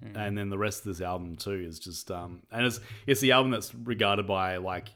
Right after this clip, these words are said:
Speaker 2: diehard Lemonheads fans as, like, the beginning of the end for them, 'cause it's like they changed labels, and I think they changed a couple of members and stuff. But I still find it really, really interesting and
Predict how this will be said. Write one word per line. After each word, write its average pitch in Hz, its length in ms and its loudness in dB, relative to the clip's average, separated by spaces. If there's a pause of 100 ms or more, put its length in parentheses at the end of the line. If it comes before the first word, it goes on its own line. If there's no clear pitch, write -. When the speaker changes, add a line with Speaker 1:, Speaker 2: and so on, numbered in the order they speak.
Speaker 2:
diehard 95 400 0
Lemonheads 92 380 -4
fans 92 260 -4
as, 85 140 -8
like, 90 220 -6
the 92 160 -4
beginning 95 320 -4
of 85 80 -8
the 87 100 -6
end 87 160 -10
for - 80 -12
them, 87 140 -10
'cause 82 160 -10
it's 87 120 -16
like 87 200 -8
they 90 100 -10
changed 87 340 -12
labels, 85 360 -10
and 85 100 -10
I - 40 -2
think 90 200 0
they 87 60 -10
changed 85 320 -12
a 90 60 -16
couple 87 260 -12
of 85 60 -10
members 87 300 -10
and 87 120 -12
stuff. 85 220 -12
But 90 80 -8
I 92 100 -6
still 92 160 -12
find 85 200 -14
it 80 140 -16
really, 82 220 -16
really 82 180 -16
interesting 85 380 -14
and 85 160 -16